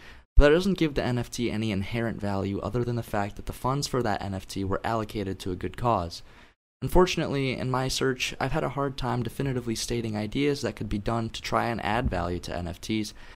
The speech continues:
but I can't think of any personally. In order to even begin a topic like this, you would have to discuss what makes something valuable other than scarcity. Obviously, the person it is created by would provide value, but we have already established that work like this would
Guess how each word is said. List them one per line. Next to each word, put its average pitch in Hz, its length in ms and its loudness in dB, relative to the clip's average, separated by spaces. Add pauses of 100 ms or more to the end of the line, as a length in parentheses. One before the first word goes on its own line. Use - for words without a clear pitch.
(380)
but 139 100 4
I 131 60 6
can't - 320 12
think 147 160 0
of 131 120 0
any 113 200 0
personally. 98 680 4 (1200)
In 147 80 0
order 185 200 4
to - 160 -2
even 170 220 4
begin 131 300 0
a 120 60 0
topic 110 380 2
like 107 160 -4
this, - 260 -2
you 123 60 2
would 131 80 4
have 170 200 0
to 156 80 -2
discuss 131 400 4
what - 120 4
makes 113 220 2
something 110 300 0
valuable 107 520 2
other 107 220 2
than 98 160 -2
scarcity. - 680 0 (600)
Obviously, 160 520 6
the 139 120 0
person 139 380 4
it 127 100 -2
is 120 100 -2
created 120 380 0
by 110 180 2
would 107 140 -2
provide 104 340 2
value, 131 480 2 (100)
but 123 300 0
we 151 120 2
have 170 120 2
already 180 320 2
established 123 560 -2
that - 160 0
work 135 220 -2
like 127 180 -2
this 120 220 -2
would 113 100 0